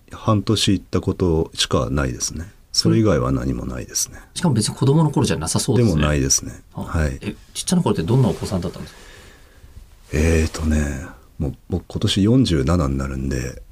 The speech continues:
Speaker 2: あ。
Speaker 1: 子供の頃を思い出すのが難しくてですね。
Speaker 2: <laughs> まあ、現状でも全く同い年です、僕。
Speaker 1: あ、そうなんですか。
Speaker 2: はい。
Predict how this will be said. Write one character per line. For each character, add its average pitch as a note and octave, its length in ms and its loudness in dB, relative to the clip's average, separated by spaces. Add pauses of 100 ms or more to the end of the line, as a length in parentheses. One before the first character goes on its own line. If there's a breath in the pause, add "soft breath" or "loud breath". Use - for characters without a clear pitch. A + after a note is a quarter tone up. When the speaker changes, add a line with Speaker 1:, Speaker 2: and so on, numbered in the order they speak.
Speaker 2:
あ。 B2 220 2 (180)
Speaker 1:
子 - 180 0
供 B2 220 6
の A#2 120 6
頃 F#2+ 240 4
を C2+ 60 4
思 E2 160 4
い E2+ 40 4
出 D#2+ 120 2
す - 100 0
の C2+ 80 -2
が C2 100 0
難 D2+ 160 2 (180)
し - 80 2
く - 120 -6
て - 60 -8
で - 80 2
す D#3+ 520 4
ね。 C#3+ 140 2
Speaker 2:
<laughs> - 40 -14
ま E3+ 60 4
あ、 C#3+ 40 4
現 F3+ 240 4 (100)
状 F3 60 6
で C3+ 60 4
も B2+ 80 4
全 D3+ 60 0 (100)
く - 0 -
同 F#3+ 180 4
い E3 60 0
年 A2+ 140 -2
で - 60 -12
す、 - 100 -16
僕。 D2 320 -10
Speaker 1:
あ、 G#2+ 220 0
そ C3+ 240 4
う B2 40 6
な B2 140 4
ん - 40 0
で D2 60 -2
す - 100 2
か。 - 120 -8
Speaker 2:
は - 120 -2
い。 - 40 4